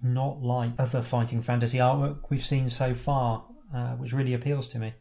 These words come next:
So let's see what the Yeti's like in a scrap. Are you carrying a spear? Yes, I am. Do you have frostbite in your sword arm? No, I've somehow managed to dodge that particular bit of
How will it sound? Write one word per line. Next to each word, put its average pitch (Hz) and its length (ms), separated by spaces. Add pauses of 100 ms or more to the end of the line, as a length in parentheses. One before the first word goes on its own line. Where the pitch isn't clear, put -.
So 120 280
let's 123 220
see 135 240
what 135 180
the 131 300
Yeti's 123 460
like 139 320
in 139 100
a 143 60
scrap. - 560 (160)
Are 123 240
you 180 180
carrying 117 640
a 143 80
spear? 147 680 (260)
Yes, - 800 (120)
I 139 360
am. 101 420 (460)
Do 185 100
you 196 220
have 151 240
frostbite - 800
in 143 80
your 156 140
sword 208 400
arm? 104 420
No, 160 320
I've 123 160
somehow 151 400
managed 131 640
to 156 140
dodge 160 500
that 123 240
particular 120 720 (420)
bit 120 240
of 120 240